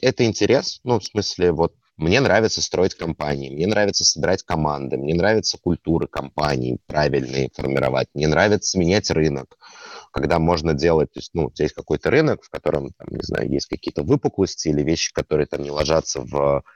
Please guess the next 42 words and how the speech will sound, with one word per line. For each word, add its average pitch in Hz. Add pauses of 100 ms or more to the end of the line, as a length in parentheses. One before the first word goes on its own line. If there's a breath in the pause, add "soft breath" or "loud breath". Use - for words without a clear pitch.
(140 soft breath)
какие-то -
мои 76
ценности, 160
которые 101
можно, 87 (420 loud breath)
а, 87
менять, 82 (320)
а, 80
быть 76
где-то... -
При-, -
ну, 123
то -
есть -
тут, 165 (160)
слушай, 143
ну, 127
это, 160 (320 loud breath)
это -
достижение, 135
это 107
интерес, 143
это 101
где-то 95
эго, 113
конечно 80
же, 73 (600)
опять-таки, -
давай 71
пря-, 71
прямолинейно. 73
Ну, 76
то -
есть - (400 loud breath)
всем 117
хочется, 80
ну, 101
многим 85
ребятам, 73
не 69
всем, 65
опять-таки, 53